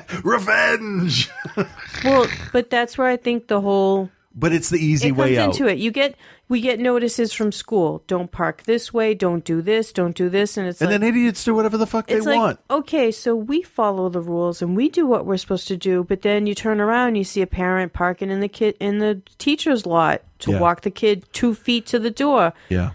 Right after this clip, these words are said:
Speaker 1: I don't give a shit if
Speaker 2: And at
Speaker 1: it's
Speaker 2: that
Speaker 1: cold.
Speaker 2: point, do you become a vigilante? What do you do?
Speaker 1: I can't tell you how many times I wish I had a retractable knife in the tip of my boot just to kick people's tires with.
Speaker 2: But that's what
Speaker 1: Like,
Speaker 2: I'm,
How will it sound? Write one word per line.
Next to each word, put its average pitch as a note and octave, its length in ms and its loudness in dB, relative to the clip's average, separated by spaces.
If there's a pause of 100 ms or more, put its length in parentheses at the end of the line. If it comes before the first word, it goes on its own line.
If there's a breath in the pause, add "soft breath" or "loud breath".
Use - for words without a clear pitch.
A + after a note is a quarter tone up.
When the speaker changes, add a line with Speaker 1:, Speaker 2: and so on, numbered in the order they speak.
(200)
Speaker 1:
I D3+ 100 2
don't F#3+ 220 0
give E3 240 0
a - 40 2
shit D3+ 280 0
if - 20 2
Speaker 2:
And C#4+ 80 2
at - 60 2
Speaker 1:
it's - 100 -10
Speaker 2:
that E4+ 140 2
Speaker 1:
cold. D#4+ 160 2
Speaker 2:
point, D#4 220 0
do C#4 120 -2
you C#4 140 0
become C4+ 360 0
a C4+ 80 2
vigilante? B3 840 0
What A3 220 0
do G#3 60 -2
you A#3+ 140 -2
do? E4 480 0
Speaker 1:
I F3 280 2
can't D#3 400 0
tell C3 200 2
you A#2 180 2
how A2+ 180 0
many A2+ 200 2
times G#2+ 360 0
I G#2 80 2
wish G2 240 0
I G2 80 2
had F#2+ 160 0
a - 20 0
retractable G2 720 -2
knife F2+ 260 -2
in F#2 80 -6
the F2+ 60 -6
tip - 240 -6
of E2+ 60 -8
my F#2 160 2
boot F2+ 320 0
just - 180 -2
to F2+ 80 -2
kick - 280 -4
people's F2+ 340 -2
tires E2+ 500 -2
with. - 320 -8 (680)
Speaker 2:
But A#3+ 160 -4
that's C#4+ 300 2
what E4 80 -4
Speaker 1:
Like, D4+ 140 0
Speaker 2:
I'm, C4 180 -4